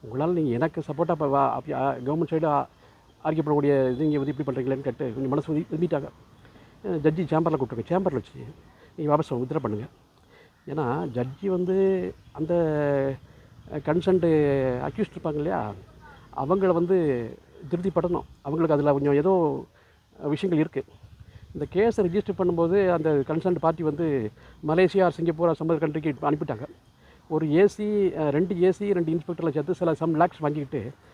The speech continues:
இவர் அனுப்பிவிட்டாங்க. அன்டிசிபேட்டரி ஆர்டர் ஆகுது. அஹ், ரிட்டர்ன் ஆஃப் ப்ராப்பர்ட்டிக்கு கோர்ட்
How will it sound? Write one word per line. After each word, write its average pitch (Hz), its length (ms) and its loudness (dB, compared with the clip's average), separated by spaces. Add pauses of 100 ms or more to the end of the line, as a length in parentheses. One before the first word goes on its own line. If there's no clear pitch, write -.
(140)
இவர் 156 180 4
அனுப்பிவிட்டாங்க. 151 380 0
அன்டிசிபேட்டரி 160 560 4
ஆர்டர் 143 260 4
ஆகுது. 147 360 2 (380)
அஹ், 160 80 -2
ரிட்டர்ன் 160 260 2
ஆஃப் 190 120 6
ப்ராப்பர்ட்டிக்கு 170 400 0
கோர்ட் 190 240 -2